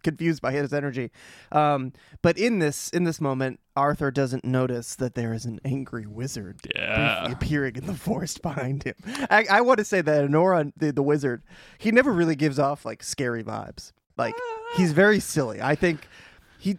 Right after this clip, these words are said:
Speaker 1: not in, like, a comical, "Ha, ha, I'm laughing at you" way, but, like, every time that when they're trying to catch up to him, he's just, like, walking down corridors and then not, and then disappearing. Like, he, he doesn't really do anything threatening.
Speaker 2: He,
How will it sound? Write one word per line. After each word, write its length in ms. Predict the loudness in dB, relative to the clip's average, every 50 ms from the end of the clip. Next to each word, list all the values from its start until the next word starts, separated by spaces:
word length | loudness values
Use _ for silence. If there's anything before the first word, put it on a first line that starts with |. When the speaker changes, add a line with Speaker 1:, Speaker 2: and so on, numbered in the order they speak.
| -2
Speaker 1:
not 260 | 2 4 4 4 4
in, 60 | 2 2
like, 160 | 0 0 0
a 80 | -2
comical, 540 | -4 -2 -2 0 0 0 0 0 0 0 0
"Ha, 120 | 0 -2 -2
ha, 80 | -2 -2
I'm 80 | -2
laughing 300 | -2 -4 -4 -6 -6 -6
at 80 | -6 -6
you" 120 | -4 -4
way, 140 | -2 -2 -2
but, 180 | -2 -4 -4 -4
like, 180 | -6 -6 -2 -2
every 180 | 0 0 0 0
time 240 | 0 0 0 0 0
that 100 | -4 -6
when 120 | -6 -6 -4
they're 80 | -4
trying 200 | -4 -4 -6 -6
to 40 | -6
catch 220 | -10 -12 -2 0
up 160 | 2 0 2 0
to 80 | -2
him, 240 | 0 0 0 -2 -2
he's 260 | -4 -4 -6 -6 -6
just, 220 | -6 -6 -6 -4 -4
like, 240 | -4 -4 -6 -8 -16 -20 -20 -14 _
walking 320 | -2 0 0 0 -2 -2 -4
down 220 | -2 -4 -6 -8
corridors 520 | -6 -4 -4 -2 0 0 0 0 0 0
and 80 | 0 -2
then 80 | 0 0
not, 160 | 0 0 -2 -2 -6 _ -4
and 140 | -2 -2 -2
then 60 | -2
disappearing. 560 | -4 -4 -6 -6 -4 0 0 2 2 2 0
Like, 140 | -2 -4 -4
he, 140 | -4 -6 -6 -6 _
he 80 | -6 -2
doesn't 180 | -2 0 2
really 140 | 2 0 2
do 140 | 2 0 0
anything 240 | 0 -2 -4 -8 -8
threatening. 560 | -14 -8 -4 -4 -4 -4 -8 -10 -10 0 2
Speaker 2:
He, 260 | 4 4 4 4 2